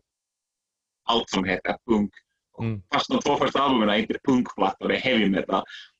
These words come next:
Speaker 1: Men det fanns en liten sån här punk spirit där.
Speaker 2: Mm.
Speaker 1: Det fanns såna här Charlotte the Harlot som är en av mina favorit-, en av favoriter någonsin. Och,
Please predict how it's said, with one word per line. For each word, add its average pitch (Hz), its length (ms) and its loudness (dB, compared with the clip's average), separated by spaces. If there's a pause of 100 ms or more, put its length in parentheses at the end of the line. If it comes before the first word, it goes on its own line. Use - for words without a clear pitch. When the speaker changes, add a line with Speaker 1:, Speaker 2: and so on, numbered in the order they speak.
(240)
Speaker 1:
Men 127 80 4
det 131 80 2
fanns 160 320 0
en 135 60 2
liten 156 300 2
sån 127 120 0
här 120 180 2
punk 147 260 2
spirit 120 640 2
där. 92 340 0 (160)
Speaker 2:
Mm. 107 160 -4
Speaker 1:
Det 101 60 -4
fanns 131 220 2
såna 110 200 2
här 107 100 0
Charlotte 107 540 0
the - 80 -2
Harlot 95 520 2
som 101 160 -2
är 95 40 2
en 95 60 0
av 95 120 0
mina 92 220 0 (160)
favorit-, 95 340 2 (640)
en 104 100 4
av 98 100 2
favoriter 98 500 0
någonsin. 95 360 0
Och, 90 140 0